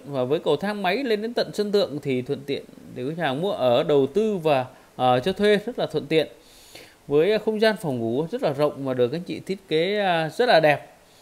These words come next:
Thì quý khách hàng đang xem video hãy đăng ký kênh để nhà đất Hoàng Tín luôn cập nhật quý khách hàng những căn nhà mẫu mã mới, giá cả hợp lý và thương lượng trực tiếp chính chủ.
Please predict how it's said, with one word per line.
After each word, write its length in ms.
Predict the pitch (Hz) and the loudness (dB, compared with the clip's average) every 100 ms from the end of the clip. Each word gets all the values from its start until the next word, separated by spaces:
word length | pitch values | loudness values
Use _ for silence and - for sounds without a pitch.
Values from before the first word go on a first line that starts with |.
| _ _ _ _ _ _ _ - | _ _ _ _ _ _ _ -4
Thì 60 | |
quý 100 | 175 | 0
khách 120 | 240 202 | 4 4
hàng 120 | 175 | 4
đang 120 | 226 | 2
xem 220 | 233 233 | 2 0
video 320 | 220 208 226 | 0 2 4
hãy 160 | 190 160 | 2 -2
đăng 100 | 202 | -4
ký 180 | 220 240 | -4 -2
kênh 220 | 226 214 165 | 0 0 -2
để 100 | 165 | -6
nhà 120 | 165 | -4
đất 160 | 139 196 | -4 -4
Hoàng 200 | 160 123 | -6 -4
Tín 180 | 165 220 | -2 -2
luôn 160 | 214 | 0
cập 180 | 185 143 | -2 -2
nhật 160 | 143 131 | -2 -2
quý 100 | 208 | -2
khách 80 | 202 | -2
hàng 180 | 127 120 | -2 -4
những 160 | 170 | -4
căn 200 | 226 214 | -2 -2
nhà 240 | 185 139 110 | 0 -2 -2
mẫu 140 | 104 127 | -2 -2
mã 160 | 113 | -2
mới, 240 | 143 160 233 | -4 -6 -6
giá 80 | 220 | -8
cả 120 | 135 | -8
hợp 140 | 139 | -8
lý 140 | 143 196 | -8 -4
và 180 | 180 131 | -4 -4
thương 260 | 190 208 | -4 -6
lượng 120 | 170 147 | -8 -6
trực 240 | 135 - - | -6 -6 -8
tiếp 140 | 226 | -6
chính 160 | 254 247 | -6 -4
chủ. 260 | 147 117 | -2 -4